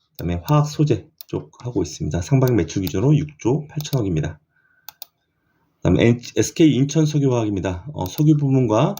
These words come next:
화학 부분 같이 하고 있고요. 그래서 항공기유, 자동차용 경유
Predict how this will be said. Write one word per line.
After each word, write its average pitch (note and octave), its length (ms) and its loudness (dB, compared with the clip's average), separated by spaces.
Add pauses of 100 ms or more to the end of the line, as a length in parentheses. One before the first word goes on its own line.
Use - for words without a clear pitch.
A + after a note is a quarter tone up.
화학 D3 220 -2
부분 F#2+ 320 -4
같이 - 400 -10
하고 G#2+ 180 0
있고요. D#3+ 400 0 (340)
그래서 - 320 -10 (320)
항공기유, C#3 800 2
자동차용 F#2+ 460 -4
경유 F2 400 -2